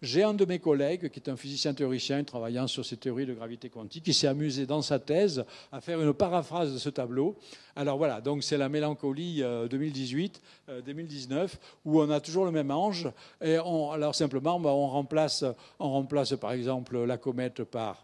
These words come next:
ce qui est censé être le Big Bang. On va remplacer, euh, le carré latin, euh, par une classification, euh, des particules élémentaires, par exemple, par exemple les fermions.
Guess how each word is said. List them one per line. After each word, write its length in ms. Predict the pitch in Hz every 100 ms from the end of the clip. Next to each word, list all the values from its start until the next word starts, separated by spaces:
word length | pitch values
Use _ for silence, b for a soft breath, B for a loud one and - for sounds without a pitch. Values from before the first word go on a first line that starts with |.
| _
ce 180 | - -
qui 160 | 123 123
est 20 |
censé 320 | 117 110 123
être 180 | 113 107
le 100 | 110
Big 160 | 113 123
Bang. 320 | 156 202 208 B B B -
On 80 |
va 160 | 143 143
remplacer, 680 | 139 131 135 131 - 143 143
euh, 240 | 131 120 123
le 100 | 127
carré 300 | 135 123 127
latin, 500 | 127 123 135 139 131
euh, 120 | 120 113
par 180 | 120
une 100 | 127
classification, 1080 | 123 123 - 117 127 123 117 - 127 123 113
euh, 40 |
des 80 | 113
particules 420 | 113 104 - 117
élémentaires, 600 | 117 113 110 101 123 123
par 140 | 113 110
exemple, 440 | 113 113 113 104 B B B
par 140 | - 117
exemple 260 | 123 117
les 140 | 117 117
fermions. 560 | 127 95 123 160 202